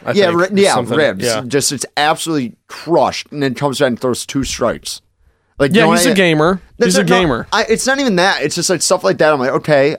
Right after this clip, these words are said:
Speaker 2: that guy's gonna work out."
Speaker 1: He's
Speaker 2: Like, I
Speaker 1: gritty.
Speaker 2: it's not even that. It's just
Speaker 1: <laughs>
Speaker 2: like
Speaker 1: It is that.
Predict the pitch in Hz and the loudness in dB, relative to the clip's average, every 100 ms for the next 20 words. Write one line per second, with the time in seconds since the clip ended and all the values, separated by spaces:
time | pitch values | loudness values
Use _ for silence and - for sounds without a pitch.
0 | - 131 143 - 135 127 131 123 - _ | -2 0 0 0 0 2 0 -4 -10 _
1 | _ 135 131 113 113 104 131 113 - 170 | _ -2 0 0 0 2 2 2 0 0
2 | 131 151 175 151 113 _ _ _ - 269 | 2 4 2 0 -6 _ _ _ -4 -2
3 | 185 277 339 269 185 196 - 156 196 - | 0 0 0 0 0 0 0 0 0 2
4 | 180 190 185 208 165 151 117 | 2 4 4 2 2 0 0